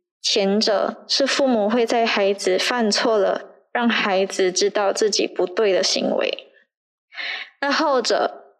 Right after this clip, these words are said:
则是孩子犯错了，没有阻止，反而会鼓励孩子或者忽视孩子的错。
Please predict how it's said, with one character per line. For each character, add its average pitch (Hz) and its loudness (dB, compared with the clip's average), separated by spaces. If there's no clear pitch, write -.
则 208 2
是 247 2
孩 220 2
子 208 0
犯 247 0
错 240 2
了， - -2
没 220 0
有 240 2
阻 202 0
止， - -2
反 196 -2
而 185 0
会 247 2
鼓 190 0
励 226 2
孩 185 0
子 185 -4
或 233 0
者 208 2
忽 233 2
视 233 2
孩 185 0
子 - -4
的 - -2
错。 - -2